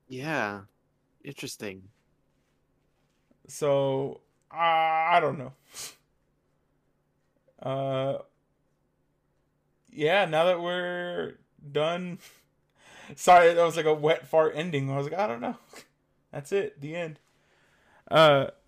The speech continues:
Speaker 2: now that we're, uh, cured of our level five, uh, Hana Miyazawa curse, Jay,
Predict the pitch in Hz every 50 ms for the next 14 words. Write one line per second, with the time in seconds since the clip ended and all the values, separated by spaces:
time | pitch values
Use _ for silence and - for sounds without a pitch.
0 | - - _ _ _ _ _ _ - 147 175 202 220 226 151 185 190 196 202 202
1 | 196 190 190 180 - - 156 156 156 156 151 147 151 - - - - 190 196 202
2 | 196 180 165 147 143 - _ _ _ _ _ _ _ _ _ - 143 143 143 143
3 | 147 147 143 147 151 156 156 147 - - 156 151 151 151 147 147 143 143 - _
4 | _ _ _ - - 147 139 135 - - - - 151 147 147 156 147 147 143 131
5 | 156 147 147 139 139 - 156 147 151 147 143 - - - 131 131 127 127 127 127